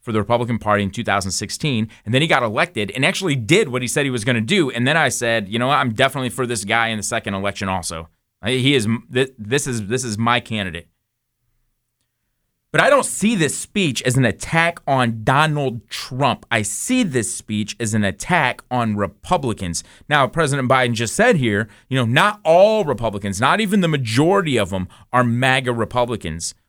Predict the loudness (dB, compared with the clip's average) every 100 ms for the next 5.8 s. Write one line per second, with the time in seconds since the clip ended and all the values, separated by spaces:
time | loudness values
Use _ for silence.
0 | 0 2 2 2 2 4 4 2 0 2
1 | 2 2 0 -6 -4 -4 -2 0 0 0
2 | -2 -4 0 2 2 0 -2 -6 -6 -8
3 | -12 _ _ _ _ _ _ _ _ _
4 | _ 4 4 4 2 0 -12 -14 -2 4
5 | 6 6 2 0 2 2 2